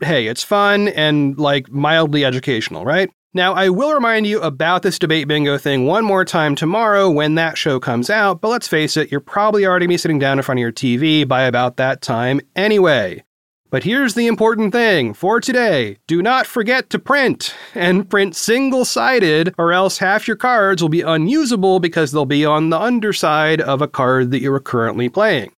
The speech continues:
Okay, go get 'em, enjoy 'em, and print 'em at work or at school because,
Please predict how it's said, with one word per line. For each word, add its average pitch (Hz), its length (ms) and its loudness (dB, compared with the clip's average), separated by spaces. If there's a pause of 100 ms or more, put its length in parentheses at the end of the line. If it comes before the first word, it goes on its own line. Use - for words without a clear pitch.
(220)
Okay, - 360 0
go 233 180 2
get 226 220 2
'em, 214 320 0
enjoy 165 420 0
'em, 196 240 0
and 127 180 -4
print 208 240 0
'em 175 140 2
at 131 100 -2
work 180 300 0
or 139 80 0
at 120 100 -4
school 269 400 0
because, 247 540 -4